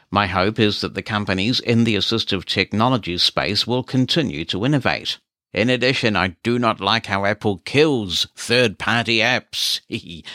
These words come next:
I think that the word there is Sherlocking. That's the word that people use regarding what Apple does when they come along with a W W D C update and they announce their own version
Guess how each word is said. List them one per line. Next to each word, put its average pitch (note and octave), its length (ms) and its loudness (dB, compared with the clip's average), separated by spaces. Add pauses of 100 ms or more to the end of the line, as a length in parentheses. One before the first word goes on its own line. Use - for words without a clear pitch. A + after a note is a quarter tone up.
(120)
I D2+ 80 -10
think F#2+ 300 -4
that F2 220 -6
the F2 180 -2
word F#2+ 300 -2
there G2 160 -2
is E2+ 140 -2
Sherlocking. G2 840 0 (240)
That's - 300 0
the F2 180 4
word G2 240 0
that F2 140 -4
people F#2 260 -2
use G#2 320 0
regarding F#2 420 0
what F#2 140 2
Apple F#2+ 260 0
does G#2+ 380 2 (220)
when F2+ 140 -2
they E2 100 2
come G#2+ 200 0
along G2 220 2
with F#2+ 160 -2
a G2 60 0
W G#2 380 0
W G#2+ 340 0
D A2 260 -2
C G#2 220 0
update F#2 420 0 (300)
and F#2+ 120 0
they F2 140 0
announce G2 400 -2
their G#2 300 2
own A2+ 220 2
version G2 580 -2